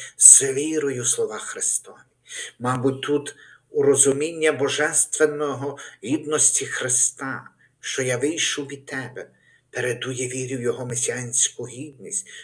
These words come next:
що ти послав мене. Але насправді те і інше йде одночасно,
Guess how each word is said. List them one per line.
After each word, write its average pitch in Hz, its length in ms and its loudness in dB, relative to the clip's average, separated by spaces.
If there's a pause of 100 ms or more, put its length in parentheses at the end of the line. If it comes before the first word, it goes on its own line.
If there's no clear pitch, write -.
що - 180 -4
ти 143 220 -8
послав - 640 0 (140)
мене. - 380 -14 (960)
Але 117 180 0
насправді 131 960 0 (260)
те 139 480 0
і 151 100 0 (120)
інше 147 680 -4 (240)
йде 127 420 -2
одночасно, - 920 -4